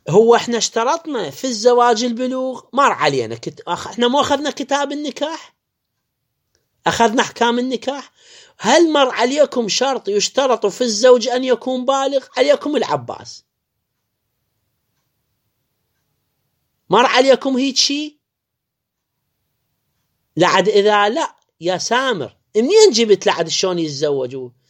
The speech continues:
يعني أنا هسه إذا عقدت الابن وهو عمره سنة سنتين،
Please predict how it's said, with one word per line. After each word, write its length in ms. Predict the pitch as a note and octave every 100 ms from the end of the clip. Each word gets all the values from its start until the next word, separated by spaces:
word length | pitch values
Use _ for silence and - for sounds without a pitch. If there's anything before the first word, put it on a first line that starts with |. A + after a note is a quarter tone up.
| _ - _ -
يعني 300 | E3+ F#3+ G#3+
أنا 480 | A3+ C#4 C4 G3
هسه 260 | A#3+ - A3+
إذا 120 | G3+
عقدت 600 | G3+ F#3+ F3+ C4 C4 -
الابن 400 | A3 A3+ B3+ B3+
وهو 300 | G3+ B3+ C4
عمره 340 | G#3 C#4 C#4+ B3+
سنة 320 | C4+ C4 G#3
سنتين، 600 | - A#3 G3 C3 G#2+